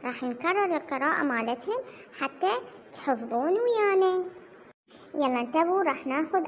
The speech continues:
أول كلمة ر، بعدين باب،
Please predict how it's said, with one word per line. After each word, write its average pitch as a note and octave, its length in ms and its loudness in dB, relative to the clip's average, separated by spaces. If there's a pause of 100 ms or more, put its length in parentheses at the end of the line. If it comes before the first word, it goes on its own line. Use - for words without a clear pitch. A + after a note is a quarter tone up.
أول C#4+ 380 2
كلمة E4 500 2 (500)
ر، C#4+ 140 2 (1800)
بعدين A#3+ 580 0
باب، B3 1300 4